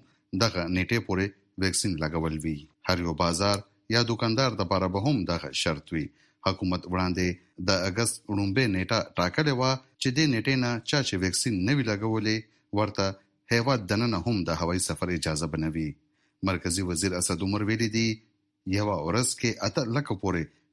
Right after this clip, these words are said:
خلکو ته ویکسین لګول کیږي، خو هدف مو دا دی، په یوه ورځ کې لسو لکو نه زیات خلکو ته ویکسین ولګولی شي، نو بیا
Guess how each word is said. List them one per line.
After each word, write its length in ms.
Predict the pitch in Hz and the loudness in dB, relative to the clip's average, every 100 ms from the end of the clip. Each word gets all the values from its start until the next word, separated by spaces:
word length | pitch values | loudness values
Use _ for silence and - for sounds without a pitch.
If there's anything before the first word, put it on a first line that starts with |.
| - | -2
خلکو 220 | 131 98 | 0 0
ته 80 | 98 | 0
ویکسین 300 | 92 - 127 92 | 0 0 -2 -2
لګول 320 | 85 85 85 - | 0 0 -2 -2
کیږي، 360 | 104 87 92 82 | -2 -2 -2 -2
خو 100 | 87 90 | -2 0
هدف 320 | 87 113 - 110 | 0 0 -2 -2
مو 80 | 107 113 _ _ _ _ - - | -2 -4 _ _ _ _ -6 0
دا 80 | 127 120 | 2 2
دی، 100 | 117 113 | 0 0
په 100 | 95 92 | 0 2
یوه 200 | 107 117 | 2 2
ورځ 180 | 117 - - | 0 0 -2
کې 200 | 101 110 | -2 0
لسو 200 | 143 107 | 0 0
لکو 180 | 120 107 87 | -2 0 0
نه 60 | 80 | 2
زیات 180 | 104 - | 0 0
خلکو 240 | 107 98 87 | -4 -2 -2
ته 120 | 82 | 0
ویکسین 280 | 82 - 107 | -2 -2 -2
ولګولی 520 | 92 90 82 80 80 80 | 0 0 0 -2 -2 -2
شي، 160 | - 78 - _ _ _ _ | -2 -4 -8 _ _ _ _
نو 100 | 104 95 | -4 0
بیا 160 | 101 | 0